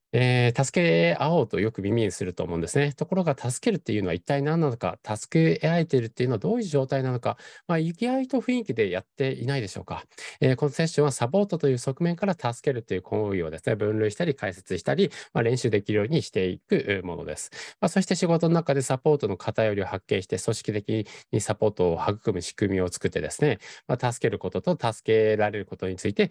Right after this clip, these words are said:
まあ、上手くなっていきましょうというものですね。まあ、今では助けるぞ、助けてっていうことですね。えー、これを助けることと助けてもらうことを、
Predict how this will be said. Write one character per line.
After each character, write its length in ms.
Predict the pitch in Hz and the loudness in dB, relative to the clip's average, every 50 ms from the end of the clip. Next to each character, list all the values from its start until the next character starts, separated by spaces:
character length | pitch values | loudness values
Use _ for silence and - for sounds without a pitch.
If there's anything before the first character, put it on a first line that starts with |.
| - - _ | -2 -8 _
ま 80 | - | -2
あ、 60 | 95 98 | 0 2
上 160 | 101 98 - | 0 0 -2
手 100 | - - | -6 -8
く 20 | |
な 100 | - 101 | -8 -10
っ 40 | - | -4
て 140 | - - 90 | -2 -2 -2
い 80 | 76 | -2
き 100 | - - | -4 -4
ま 80 | 110 123 | -2 -2
し 100 | 131 - 202 | 2 4 4
ょ 80 | 180 | 4
う 80 | 113 - | 2 2
と 80 | - 87 | -2 -4
い 40 | |
う 40 | 76 | -4
も 100 | 78 80 | -4 -6
の 60 | 80 | -12
で 80 | - - | -12 -6
す 100 | - - | -2 -2
ね。 160 | 127 127 120 - _ _ _ _ _ _ _ _ _ _ _ _ _ _ _ _ _ _ _ _ _ _ _ _ | -2 -2 -2 -8 _ _ _ _ _ _ _ _ _ _ _ _ _ _ _ _ _ _ _ _ _ _ _ _
ま 60 | 131 | 2
あ、 20 | 139 | 2
今 160 | 135 135 123 | 4 4 4
で 80 | 104 | 2
は 80 | 101 - | 2 2
助 220 | - 117 117 - - | -2 -2 -2 0 0
け 80 | 165 | -2
る 60 | 147 131 | 0 0
ぞ、 320 | 147 143 143 143 135 - - - - _ | 2 2 2 2 0 -2 -8 -20 -20 _
助 320 | - - 135 131 - - 170 | -6 -4 -4 -4 -2 -2 -2
け 40 | 170 | 0
て 160 | 156 160 160 | 0 0 0
っ 20 | |
て 220 | - _ _ - 95 | -2 _ _ -6 -6
い 20 | |
う 40 | - | -6
こ 100 | - 160 | -4 -4
と 240 | - 85 104 104 101 | -4 -4 -4 -4 -8
で 80 | 101 - | -10 -4
す 140 | - 151 | 0 0
ね。 160 | 156 147 - - _ _ _ | 0 0 -2 -8 _ _ _
え 140 | - 120 113 | 2 2 2
ー、 20 | |
こ 140 | - - 135 | 2 0 0
れ 80 | 156 156 | 2 2
を 100 | 120 - | 2 2
助 180 | 110 101 - | -2 -4 -2
け 80 | - 107 | -2 -4
る 80 | - - | -4 -4
こ 120 | - - | -4 -4
と 200 | - 151 190 185 | 0 2 2 2
と 120 | - 110 104 | 2 0 -2
助 140 | - - 90 | -2 -4 -4
け 20 | |
て 80 | - 90 | -4 -2
も 80 | 87 | -2
ら 80 | 87 85 | -2 -4
う 60 | 87 | -4
こ 80 | - - | 0 0
と 100 | 196 165 | 0 0
を、 80 | - | 0